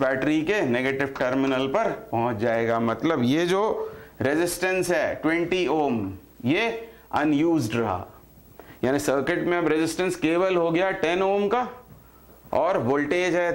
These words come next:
three volt का, यानी अब जो current flow होगा उसको I dash कहता हूं मैं, तो वो होगा थ्री बाय टेन, थ्री बाय टेन यानी पॉइंट थ्री। और ये current बढ़ गया, और current तो बढ़ेगा ही क्योंकि resistance अब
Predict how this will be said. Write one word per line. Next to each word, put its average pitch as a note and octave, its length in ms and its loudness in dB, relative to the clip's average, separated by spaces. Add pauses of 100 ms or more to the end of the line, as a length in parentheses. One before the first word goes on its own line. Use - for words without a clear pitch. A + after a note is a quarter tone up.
three G3+ 220 0
volt G3+ 360 0
का, A3 180 0
यानी F#3 240 0
अब F3 240 -2
जो G#3 160 0
current G3 320 0
flow F3+ 220 2
होगा D3+ 580 0
उसको - 180 -4
I D#3 160 0
dash F3+ 360 -2
कहता D#3 240 0
हूं C#3+ 100 0
मैं, G#2+ 200 -2 (840)
तो C3+ 60 0
वो C#3 180 0
होगा D3 300 2 (100)
थ्री E3+ 300 0
बाय E3+ 260 0 (960)
टेन, A2+ 240 0 (840)
थ्री D#3 200 2
बाय F#3+ 220 2
टेन G3 560 -2
यानी B2+ 240 0
पॉइंट D3 500 0 (800)
थ्री। B2+ 320 2
और A#2 180 0
ये C#3+ 100 0
current D3 380 0
बढ़ G3 180 2
गया, F#3+ 240 0
और C3 300 2
current D3 360 0
तो F3+ 100 0
बढ़ेगा F#3 360 2
ही G#3 100 0
क्योंकि F#3 280 0
resistance D#3+ 580 0
अब A3+ 200 0